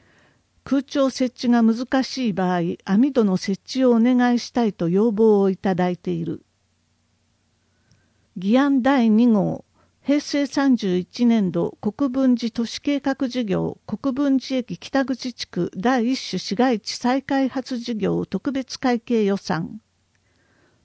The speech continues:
問い、国分寺駅再開発事業を円滑に進めることが大切だが、人件費は平成三十一年度をもってなくすということか、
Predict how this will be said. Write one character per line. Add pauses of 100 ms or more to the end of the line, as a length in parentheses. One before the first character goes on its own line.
(100)
問
い、 (800)
国
分
寺
駅
再
開
発
事
業
を
円
滑 (120)
に
進
め
る
こ
と
が
大
切
だ
が、 (420)
人
件
費
は
平
成
三
十
一
年
度
を
も
っ
て
な
く
す
と
い
う
こ
と
か、